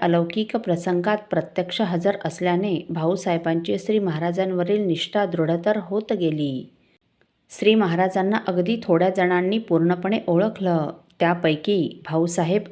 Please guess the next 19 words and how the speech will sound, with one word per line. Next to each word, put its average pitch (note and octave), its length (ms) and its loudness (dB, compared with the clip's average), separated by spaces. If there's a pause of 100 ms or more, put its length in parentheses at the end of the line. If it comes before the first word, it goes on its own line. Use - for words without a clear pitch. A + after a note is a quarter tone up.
एक G#3+ 260 2
होते. E3+ 760 -2 (600)
पुढील F#3+ 320 2
प्रसंग F3+ 480 2
म्हणजे F3 580 0 (560)
श्री A#3+ 200 0
महाराजांच्या G3+ 720 2 (100)
अशा G3 200 2
अलौकिक F3 600 2
संगतीचा F#3 680 0
परिणाम F3 640 0
भाऊसाहेबांवरही F3+ 1200 0
होत F#3 220 0
गेला F#3 320 2
असणार. E3 560 -2 (720)
काही E3 240 0
प्रसंगात F3 600 2 (260)
ते G#3+ 100 4
स्वतः F3 460 0